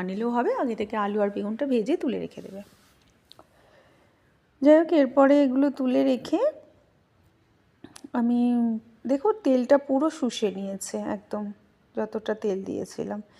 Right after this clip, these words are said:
এর ভেতরে আমি আবার তেল দিয়ে নেব। আমি একটুখানি আলুটা আলাদা করে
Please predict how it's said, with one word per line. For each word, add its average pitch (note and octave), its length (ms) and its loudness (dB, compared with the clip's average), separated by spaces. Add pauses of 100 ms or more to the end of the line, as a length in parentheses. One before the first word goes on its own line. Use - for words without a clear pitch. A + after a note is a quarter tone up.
(420)
এর A3 140 -2
ভেতরে A#3+ 320 -2 (100)
আমি A#3 120 -4 (120)
আবার A3+ 160 -2 (120)
তেল G3 180 -2 (120)
দিয়ে A3 220 -4
নেব। A3+ 140 -4 (1160)
আমি B3+ 200 2
একটুখানি E4 380 2 (100)
আলুটা B3 300 2
আলাদা A#3 280 0
করে C4+ 140 -2